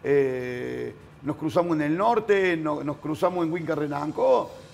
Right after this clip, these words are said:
Estábamos ahí, pensamos, digo, el ventilador de techo, no, el helicóptero de la gobernación, que el tipo caía a llevar cosas. Una campaña descomunal, y le fue mal.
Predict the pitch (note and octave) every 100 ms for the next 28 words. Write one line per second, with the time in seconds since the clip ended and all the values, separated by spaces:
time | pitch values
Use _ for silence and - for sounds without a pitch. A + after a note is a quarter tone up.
0 | - - - - - E3+ F3 E3 B3+ A#3
1 | E3 F3 F#3 F3 E3+ D#3+ D#3 D3+ E3+ F#3
2 | F3+ A#3+ - A3+ A3 F3 D#3+ F3 E3+ E3+
3 | D#3+ D#3 D3+ F3 C#4+ G3 F3 D3+ E3 E3
4 | F3+ G3 E3+ F3+ - C#4 - C#3 - -
5 | - - - - F#3+ G3+ F3 E3 A#3 B3
6 | G#3+ - D3+ G3 F3+ F3 F#3 A#3 D4+ F#3
7 | A2+ - G3+ A#3+ D4+ F4+ D#4 G#3 A#2+